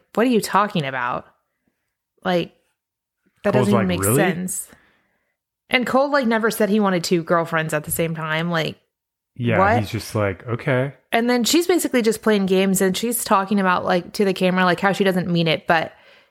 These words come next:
Speaker 1: like, she wants to see what Cole does if given the opportunity.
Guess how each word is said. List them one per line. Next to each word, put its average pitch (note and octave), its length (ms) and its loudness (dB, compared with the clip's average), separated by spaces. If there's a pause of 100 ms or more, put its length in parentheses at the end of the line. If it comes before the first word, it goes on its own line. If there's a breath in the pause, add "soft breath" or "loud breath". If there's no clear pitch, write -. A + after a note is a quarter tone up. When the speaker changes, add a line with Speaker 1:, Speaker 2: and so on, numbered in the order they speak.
(680 soft breath)
Speaker 1:
like, G3 200 2
she G#3+ 180 2
wants G3 300 0
to F#3+ 80 2
see F#3+ 120 2
what F3 140 -2
Cole E3+ 340 -2
does D#3 480 -2 (580)
if - 160 0
given E3 260 0
the D#3+ 100 0
opportunity. - 840 -8